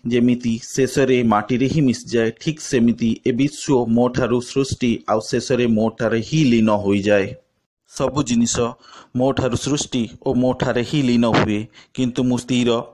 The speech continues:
ନିର୍ବିକାର, ନିତ୍ୟ, ଶାଶ୍ୱତ, ଅନନ୍ତ, ଅକ୍ଷୟ, ନିରନ୍ତନ। ମୁଁ ଅକ୍ଷୟ, ମୁଁ ଅବିନାଶୀ, ସମଗ୍ର ସୃଷ୍ଟିରେ ମୁଁ ବିଦ୍ୟମାନ,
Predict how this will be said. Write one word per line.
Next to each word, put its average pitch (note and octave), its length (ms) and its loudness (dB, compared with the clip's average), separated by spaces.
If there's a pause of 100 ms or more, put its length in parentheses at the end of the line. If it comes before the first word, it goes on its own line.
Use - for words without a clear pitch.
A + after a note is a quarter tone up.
(140)
ନିର୍ବିକାର, A#2+ 600 0 (220)
ନିତ୍ୟ, B2+ 500 -4
ଶାଶ୍ୱତ, B2+ 600 -4 (280)
ଅନନ୍ତ, B2+ 440 -2 (280)
ଅକ୍ଷୟ, A#2+ 580 0
ନିରନ୍ତନ। A#2+ 680 -2 (920)
ମୁଁ C#3 240 0 (200)
ଅକ୍ଷୟ, C3 500 0
ମୁଁ C3+ 200 0 (160)
ଅବିନାଶୀ, C3+ 640 0 (340)
ସମଗ୍ର B2 500 -2
ସୃଷ୍ଟିରେ C3+ 640 -2
ମୁଁ A#2 360 0 (260)
ବିଦ୍ୟମାନ, A#2+ 640 0